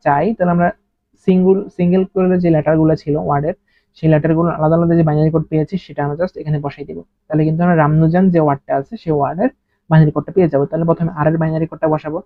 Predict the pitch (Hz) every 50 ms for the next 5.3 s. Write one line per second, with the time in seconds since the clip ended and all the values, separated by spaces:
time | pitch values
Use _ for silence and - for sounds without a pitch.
0 | _ _ _ _ _ _ - 151 151 156 156 156 160 160 - - - 160 151 147
1 | 151 147 151 170 180 202 196 _ _ _ _ _ _ - 147 151 156 160 165 190
2 | 214 190 156 143 143 143 143 135 143 175 175 160 143 147 156 143 139 143 - 165
3 | 160 165 170 165 160 160 156 160 160 165 175 220 262 202 151 147 143 143 143 139
4 | 139 - 151 - 151 - - - 160 160 160 156 151 147 143 143 - 143 139 147
5 | - 147 147 143 -